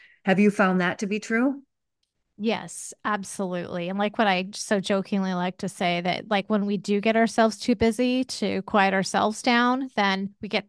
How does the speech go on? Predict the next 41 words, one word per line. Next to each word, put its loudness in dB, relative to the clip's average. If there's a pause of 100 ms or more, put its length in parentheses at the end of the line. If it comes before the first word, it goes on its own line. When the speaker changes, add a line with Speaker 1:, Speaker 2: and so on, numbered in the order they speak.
(160)
Speaker 2:
kind 0
of -4
sick. -4
<laughs> -20 (320)
You 2
know, 6 (320)
we 2
have 4
an -2 (180)
Speaker 1:
Mm-hmm. 0
Speaker 2:
illness -2
or -2
something, -4
or, 0
you 0
know, 2
we -6
twist -6
an -2
ankle 4
and 0
we're -2
forced -2
to 0 (380)
slow -2
down. 0
And -4
that's -2
just, -6
you -4
know, -2
the -4
universe -4
trying -4
to 0
help -2
us, -4
help 0
us 2
Speaker 1:
Yeah. -12
Speaker 2:
to -2